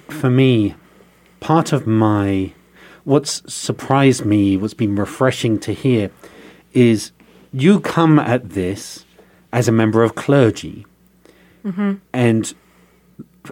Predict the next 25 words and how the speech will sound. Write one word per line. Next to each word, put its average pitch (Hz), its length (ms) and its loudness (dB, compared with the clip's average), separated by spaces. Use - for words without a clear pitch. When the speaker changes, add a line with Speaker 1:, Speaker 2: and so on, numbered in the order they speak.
Speaker 1:
at 139 160 2
least 143 220 2
for 135 80 0
the 120 80 2
first 175 360 0
part 147 280 2
of 107 100 -2
your 113 140 2
response, - 920 -2
it 131 60 0
wasn't 147 300 0
about - 280 -4
text. - 640 -12
It - 100 -14
wasn't 127 320 -2
about 127 240 -4
theology. 87 720 -4
It's 113 140 -6
about 113 240 -2
real 120 480 0
people. - 560 -12
Real 165 420 4
people 98 600 -4
who 131 160 2
you, 127 640 4